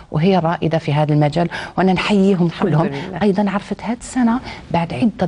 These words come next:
Speaker 1: دورات تكوينية لفعاليات من المجتمع المدني تنصيب أيضًا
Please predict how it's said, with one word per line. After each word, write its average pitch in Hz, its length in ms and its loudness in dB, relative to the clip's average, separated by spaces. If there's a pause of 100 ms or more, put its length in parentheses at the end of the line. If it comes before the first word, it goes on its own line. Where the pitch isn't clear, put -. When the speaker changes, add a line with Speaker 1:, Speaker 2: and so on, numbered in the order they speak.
Speaker 1:
دورات 170 400 0
تكوينية 170 540 2
لفعاليات 156 720 -2
من 180 140 2
المجتمع 175 560 0
المدني 180 480 2 (340)
تنصيب 202 500 0
أيضًا 180 300 2